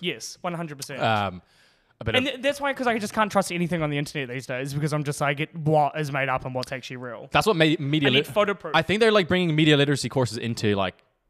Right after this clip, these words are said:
Speaker 2: primary schools and secondary schools like that now because
Speaker 1: Yeah.
Speaker 2: kids need to understand the difference between what's real and what's not. And,
Speaker 1: Yeah.
Speaker 2: like, the, the internet's blurred that so much.
Speaker 1: Yeah.
Speaker 2: Um, but yeah, like, I just always,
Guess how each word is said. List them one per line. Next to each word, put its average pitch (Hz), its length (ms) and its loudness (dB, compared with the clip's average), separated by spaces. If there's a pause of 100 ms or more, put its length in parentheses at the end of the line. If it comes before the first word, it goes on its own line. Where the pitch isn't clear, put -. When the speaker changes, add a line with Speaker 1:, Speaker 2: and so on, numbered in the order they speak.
(380)
Speaker 2:
primary 107 360 2
schools 101 240 -6
and 98 60 -8
secondary 110 280 -4
schools 98 200 -8
like 95 120 -8
that 92 120 -6
now 90 200 -8
because 165 180 -4
Speaker 1:
Yeah. 139 160 2 (420)
Speaker 2:
kids 107 320 -4
need 110 140 -8
to 113 120 -4
understand 98 440 -2
the - 20 -14
difference 87 300 -8
between 92 240 -12
what's 92 220 -10
real 92 120 -6
and 87 80 -8
what's 87 140 -12
not. 95 300 -6
And, 95 100 -6
Speaker 1:
Yeah. 113 220 -4
Speaker 2:
like, 113 120 -12
the, 104 160 -6 (380)
the 117 180 -4
internet's 113 300 -10
blurred 107 300 -4
that 98 200 -2
so 95 160 -6
much. 98 400 -10 (160)
Speaker 1:
Yeah. 139 280 -4 (120)
Speaker 2:
Um, 90 440 -4 (540)
but 107 240 2 (520)
yeah, 110 240 4
like, 101 220 0
I 104 120 2
just 117 160 -4
always, 107 320 -2